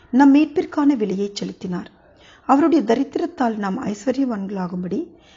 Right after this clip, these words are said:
அவர் தரித்திரனானார். நமக்கு அருளப்பட்ட இரக்கத்திற்காக நாம் மெய் நன்றியோடு இருப்பதை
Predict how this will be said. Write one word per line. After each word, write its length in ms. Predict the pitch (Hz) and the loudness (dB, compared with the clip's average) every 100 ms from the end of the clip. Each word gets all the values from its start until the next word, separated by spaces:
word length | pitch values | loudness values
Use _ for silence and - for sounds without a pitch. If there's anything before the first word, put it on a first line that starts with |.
| _ | _
அவர் 220 | - 247 | -4 -2
தரித்திரனானார். 840 | 220 208 226 277 233 202 175 175 185 _ _ _ _ _ | -2 -4 -4 -4 -4 -6 -6 -8 -12 _ _ _ _ _
நமக்கு 340 | - 262 311 339 | 2 6 6 4
அருளப்பட்ட 440 | 302 339 359 - | 4 2 -2 -2
இரக்கத்திற்காக 800 | 285 226 - - 269 - 190 190 | 0 0 -2 -4 -6 -6 -8 -6
நாம் 220 | 240 202 | -4 -4
மெய் 180 | 202 202 | -4 0
நன்றியோடு 600 | 269 254 190 220 226 262 | 0 0 -4 -4 -4 -2
இருப்பதை 480 | 208 180 185 175 233 | -6 -6 -6 -6 -8